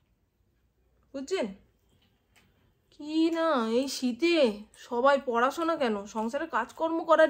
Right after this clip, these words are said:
এনার্জি হারিয়ে ফেলছে। মারাত্মক ঠান্ডা ভাই, মারাত্মক ঠান্ডা, বলে বিশ্বাস করাতে পারবো না। আজকে সারা দিন ভিডিওর মধ্যে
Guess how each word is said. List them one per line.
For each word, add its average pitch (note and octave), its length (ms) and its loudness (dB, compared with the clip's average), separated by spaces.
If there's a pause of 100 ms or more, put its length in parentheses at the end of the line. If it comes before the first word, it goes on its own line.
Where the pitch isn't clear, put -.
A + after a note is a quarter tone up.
এনার্জি C4 300 0
হারিয়ে G#3+ 300 -2
ফেলছে। G#3 260 -8 (380)
মারাত্মক F#4 580 4
ঠান্ডা C4 220 4
ভাই, A#3 140 0 (100)
মারাত্মক C#4 440 0 (100)
ঠান্ডা, G#3+ 280 -12 (600)
বলে B3 160 4 (100)
বিশ্বাস C#4 320 0
করাতে C4+ 280 2
পারবো G#3+ 260 0
না। G#3 60 -6 (480)
আজকে A#3+ 220 -4 (100)
সারা B3+ 280 8 (180)
দিন D4 180 4 (480)
ভিডিওর C4 400 4
মধ্যে C#4+ 220 2